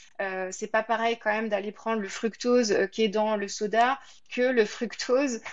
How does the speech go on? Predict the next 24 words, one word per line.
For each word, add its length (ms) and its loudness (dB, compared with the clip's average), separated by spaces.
euh, 420 4
qui 400 -6
est, 180 6
euh, 300 2
dans 160 0
la 140 6
pêche 420 0
bien 340 0
mûre, 280 0
tu 160 -12
vois. 160 2
Enfin, 240 -2
clairement, 560 2
euh, 240 0
on 100 -16
peut 160 -10
pas, 360 4
euh, 60 2
moi, 180 0
je 120 -6
diabolise 680 -4
jamais 420 2
les 100 -6
fruits. 380 -4